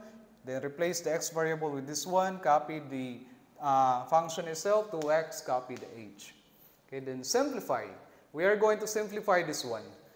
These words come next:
Two times x is two x, two times h is two h, then copy this one, the function, the value of the function,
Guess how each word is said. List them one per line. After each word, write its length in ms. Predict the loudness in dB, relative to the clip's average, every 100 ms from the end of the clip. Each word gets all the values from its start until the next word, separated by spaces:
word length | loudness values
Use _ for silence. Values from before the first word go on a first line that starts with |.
| _ _ -4
Two 160 | 0
times 400 | 10 10 10 0 4
x 380 | 4 4 -2
is 200 | -2 -6
two 280 | -6 -4 4
x, 640 | 4 4 -2 0 -2 -6 -20 -20 _ _
two 180 | -4 2
times 320 | 6 6 4 -2
h 300 | 0 0 -2
is 440 | -6 -2 -2 -2 -4
two 220 | -6 -4 -2
h, 400 | -2 -2 -6 -10 -16 -20 _ -10 4
then 300 | 6 6 8
copy 380 | 8 8 6
this 220 | -2 -2 -2
one, 200 | -4 -8 -18 -20 _ -6
the 300 | -4 -2 2
function, 420 | 2 2 -4 -6
the 80 | 4
value 320 | 4 4 -2
of 100 | -4
the 80 | -6
function, 360 | -6 -8 -16